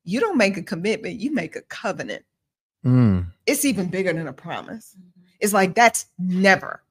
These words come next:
Speaker 1: going to happen to me again."
Speaker 3: Mm-hmm.
Speaker 1: Why? Because I'm never going to feel that trauma, that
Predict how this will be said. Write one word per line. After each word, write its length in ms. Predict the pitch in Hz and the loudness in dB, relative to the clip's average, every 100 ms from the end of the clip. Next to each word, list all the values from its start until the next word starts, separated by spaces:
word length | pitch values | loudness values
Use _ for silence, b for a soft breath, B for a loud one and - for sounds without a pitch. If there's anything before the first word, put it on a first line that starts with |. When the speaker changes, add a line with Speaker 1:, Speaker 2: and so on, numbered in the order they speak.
| _ | _
Speaker 1:
going 220 | - 170 156 | -8 -6 -6
to 140 | 165 | -8
happen 480 | 151 151 - - 180 _ _ | -6 -8 -8 -16 -18 _ _
to 120 | - 156 | -12 -8
me 160 | 143 | -6
again." 320 | 71 - 60 - | -8 -12 -14 -14
Speaker 3:
Mm-hmm. 80 | - b b b _ _ 147 | -18 b b b _ _ 0
Speaker 1:
Why? 400 | 180 196 233 262 - | 4 6 4 2 -4
Because 280 | 202 170 - 196 | -4 -4 -2 -2
I'm 340 | 208 208 214 | 0 4 4
never 320 | 220 214 220 | 6 4 0
going 240 | - 190 175 | -6 -6 -8
to 100 | 170 | -10
feel 320 | - 196 175 143 139 | -6 -4 -4 -4 -2
that 300 | 175 240 - | -2 -2 -10
trauma, 640 | - 233 190 170 170 175 _ _ - | -10 -6 -6 -4 -6 -8 _ _ 0
that 300 | 190 190 | 2 0